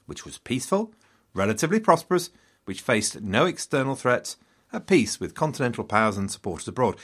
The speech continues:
and even, would you believe it, even at peace with the Scots. And let me tell you, that's no mean achievement.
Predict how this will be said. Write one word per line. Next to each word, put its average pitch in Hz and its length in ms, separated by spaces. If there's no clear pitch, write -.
and 127 100
even, 170 360
would 233 80
you 233 80
believe 151 240
it, 98 140
even 127 320
at - 120
peace 85 220
with 117 100
the 131 60
Scots. - 320
And 165 80
let 202 120
me 202 80
tell 202 120
you, 196 80
that's 226 360
no 139 160
mean 98 160
achievement. 80 540